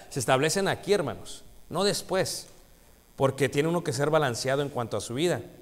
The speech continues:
y en la adultez se forma esta parte. La mayoría de hermanos y hermanas que están entre esa edad ya tienen hijos, ya tienen hijas,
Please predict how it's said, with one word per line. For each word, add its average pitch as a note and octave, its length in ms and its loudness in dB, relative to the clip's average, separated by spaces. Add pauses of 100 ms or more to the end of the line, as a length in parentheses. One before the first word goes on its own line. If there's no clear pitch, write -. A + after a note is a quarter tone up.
(240)
y - 80 -4
en A#2 60 0
la A#2+ 60 4
adultez A2+ 360 0
se A2+ 80 -2
forma C3+ 300 2
esta A#2+ 220 -2
parte. B2 380 -2 (880)
La B2 140 2
mayoría B2 400 6
de C3 80 6
hermanos C3 520 2
y B2+ 40 0
hermanas B2+ 380 0
que - 60 -10
están C3 200 2
entre B2+ 280 4
esa B2+ 220 2
edad B2+ 140 4
ya C#3+ 160 2
tienen B2+ 260 -2
hijos, D3 240 -4
ya A2 80 -2
tienen B2 300 -6
hijas, D3 400 -8